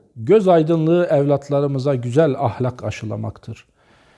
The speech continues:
"Bir baba çocuğuna güzel ahlaktan daha değerli bir bağışta bulunmaz." buyuran Allah Resulü sallallahu aleyhi ve sellem Efendimiz,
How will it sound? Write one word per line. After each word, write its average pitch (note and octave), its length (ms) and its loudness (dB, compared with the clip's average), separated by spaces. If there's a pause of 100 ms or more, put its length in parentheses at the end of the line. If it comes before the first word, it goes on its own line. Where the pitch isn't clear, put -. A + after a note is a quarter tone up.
(340)
"Bir G3 300 2
baba G#3+ 240 4
çocuğuna G3 560 0
güzel F3 400 2
ahlaktan D3+ 680 0
daha D#3 300 2
değerli D3+ 480 2
bir C3+ 260 0
bağışta C3+ 560 0
bulunmaz." C3+ 600 -2
buyuran B2 480 0
Allah B2+ 340 0
Resulü A#2+ 360 -4
sallallahu A#2 680 0
aleyhi A2+ 340 -2
ve A2 80 -2
sellem A#2 360 -4
Efendimiz, A2 640 -8